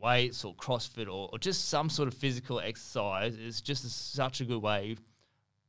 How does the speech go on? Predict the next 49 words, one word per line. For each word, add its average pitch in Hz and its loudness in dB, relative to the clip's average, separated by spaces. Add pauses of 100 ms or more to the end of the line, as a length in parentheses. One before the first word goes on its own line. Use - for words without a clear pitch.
(340)
to 123 -2
get 117 0
people 113 0
to 101 -4
start 107 2
learning 101 0
the 92 -8
power 98 2
of 92 -6
this 110 0
as 101 -10
well 101 4
too, 110 -4
you 104 0
know 92 -4
what 92 -4
I 92 -8
mean? 107 -4
Like, 98 -2
once 110 -2
you 104 -2 (220)
click - -6
into 101 -6
that, 95 -6 (600)
they're 98 -6
not 98 0
gonna 92 -4
beat 90 -4
me 92 -8
or 90 -6
I'm, 92 -6
you - -16
know 98 -10
what 98 -10
I 104 -8
mean, 104 -10
I'm 92 -10
not 92 -10
gonna - -12 (100)
lose 95 -8
or, 85 -12 (400)
you 113 -6
know, 104 0
and 104 0
you 104 0
train 107 0
your 101 -4
mind 101 -2 (120)
in, 104 -4